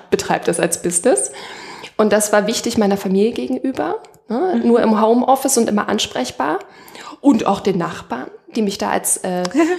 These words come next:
Speaker 2: doch
Speaker 1: permanente
Speaker 2: da, Frau Lü, das können Sie doch
Speaker 1: Paketstation
Speaker 2: Pakete,
Speaker 1: genutzt haben.
Speaker 2: genau.
Speaker 1: Und immer in meiner Beratungszeit, ständig hat's
Speaker 2: Ja.
Speaker 1: geklingelt unten. Also, äh, da nimmt auch keiner drauf Rücksicht, selbst wenn man sagt, also Entschuldigung, ich arbeite hier zu Hause, ich nehme die Pakete für die Nachbarn nicht mehr an. Und ich bin halt auch ein netter Mensch,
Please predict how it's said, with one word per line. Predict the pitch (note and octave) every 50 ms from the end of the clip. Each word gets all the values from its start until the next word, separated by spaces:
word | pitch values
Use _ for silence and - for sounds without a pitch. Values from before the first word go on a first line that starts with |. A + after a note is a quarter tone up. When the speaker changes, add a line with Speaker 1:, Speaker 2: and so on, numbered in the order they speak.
| - - - - - - A#3+
Speaker 2:
doch | D#4+
Speaker 1:
permanente | E4 E4 D#4 C#4+ G#3+ - C#4
Speaker 2:
da, | - F#3+ F#3+ F#3+
Frau | - - F#3 F3+
Lü, | F3 F3
das | F3 E3+ E3 -
können | - G#3 G3 G3
Sie | - -
doch | F3+ F3
Speaker 1:
Paketstation | - A4+ A4 - - - D#4 B3 A3+
Speaker 2:
Pakete, | G3+ - D3+ D3+
Speaker 1:
genutzt | E3 F3 D3+ D3 D3 - G#3
haben. | F#3+ D#3 D3+
Speaker 2:
genau. | D3+ D3+ -
Speaker 1:
Und | - A#3+ A#3 - - -
immer | - F#4 A4 A4 G#4 F#4+ F#4+
in | F#4
meiner | F4 E4+ E4 E4 D#4
Beratungszeit, | D#4 C#4 C4+ C4+ C#4+ C#4 E4+ E4 E4 - - - - A#3 F#3+ F3+ F3+ F3+ -
ständig | - - - C#4+ D4+ - D#4
hat's | C4 - A3+
Speaker 2:
Ja. | A3+
Speaker 1:
geklingelt | A#3+ - C#4+ D#4 D#4+ D4 C#4+ -
unten. | - F#3 F3 F3 F3 - - F3 E3+ F3 - - - - - - - - - - - - - -
Also, | - A3 A3 G#3+ A3+ G#3+ G#3
äh, | G#3+ G3+ - G3+ G3 G3 G3 G3 G3 G3
da | - A3+
nimmt | A3 A#3+ A#3+ -
auch | G#3+ -
keiner | - A#3+ A3+ A#3
drauf | G#3 G#3 G#3+ G#3 -
Rücksicht, | D4 - - B3 A3+
selbst | - G3+ G3+ G3 -
wenn | G3 G3+
man | G3 F#3+ F#3+
sagt, | F#3+ A3+ A#3+ B3 -
also | G3+ F#3+ F#3+
Entschuldigung, | F#3 F3 F3 - A#3+ A#3+ D#4 F4 F4 -
ich | - - - -
arbeite | F3+ G3+ G3+ G3 A3+
hier | A3+ A3+ G#3+
zu | A3 - A3+
Hause, | G#3+ G#3 G#3 G#3
ich | - G3+ -
nehme | G#3 G3 G3 G3
die | F3+ G3
Pakete | - G#3 G3 - G#3 - G3+
für | -
die | F3+ F#3+
Nachbarn | - G3+ G#3 - - - - D4
nicht | A#3+ A#3 -
mehr | G3+ F#3+ -
an. | - F3 F#3+ C#4 A4+ - - - - - - - - - - - - - - - - - - - - - - - - - -
Und | G#3+ G#3+ -
ich | F#3 - -
bin | A3 G#3
halt | G#3+ F#3+ -
auch | - F3+ -
ein | F#3+
netter | G3 F#3+ - G3 F#3
Mensch, | F#3 F3+ G3+ A3 C4 - - - - - - -